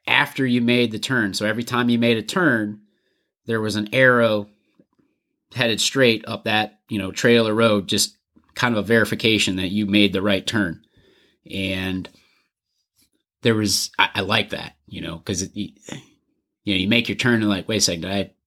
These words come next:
did I make the right turn?" Uh, so there was always an arrow there that kinda let you know. Uh, there was very few times on the course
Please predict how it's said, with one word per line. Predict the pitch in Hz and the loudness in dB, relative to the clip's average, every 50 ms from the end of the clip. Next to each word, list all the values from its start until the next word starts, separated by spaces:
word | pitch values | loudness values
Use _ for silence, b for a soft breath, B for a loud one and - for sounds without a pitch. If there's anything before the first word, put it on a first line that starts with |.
| _ _ _ _ | _ _ _ _
did | - 82 82 | -12 -8 -6
I | 85 | -4
make | 95 107 120 | -4 -4 -2
the | - 113 | 0 2
right | 120 120 98 | 2 2 2
turn?" | - 139 127 147 175 170 - b b b b b b b b - | 0 -2 -2 -2 -4 -6 -10 b b b b b b b b -12
Uh, | - - 95 95 92 | -10 -8 -8 -8 -6
so | - - 107 101 101 | -4 0 2 2 4
there | 90 98 101 | 4 2 0
was | 98 87 | 2 4
always | 117 117 120 110 104 | 4 4 4 4 4
an | 104 | 4
arrow | 107 107 104 104 101 | 4 4 4 4 4
there | 95 95 92 92 | 2 2 0 0
that | 90 85 | -2 -2
kinda | - 107 95 | -4 -4 -2
let | 95 90 76 | -2 -4 -2
you | 90 90 | -2 -2
know. | 90 87 87 85 - b b b b b b b b b b b b _ - | -2 -4 -6 -8 -10 b b b b b b b b b b b b _ -6
Uh, | - 110 110 | -4 -2 -2
there | 107 110 139 131 | 2 4 4 6
was | 131 104 | 6 4
very | 98 98 101 135 143 165 170 160 | 2 2 4 6 6 6 6 4
few | 160 - 160 147 | 4 4 4 4
times | 131 - 143 131 131 135 120 | 4 6 6 6 6 6 4
on | 127 120 | 4 2
the | 110 | 2
course | 104 - 131 127 127 127 - - - | 2 4 6 6 8 6 6 2 -2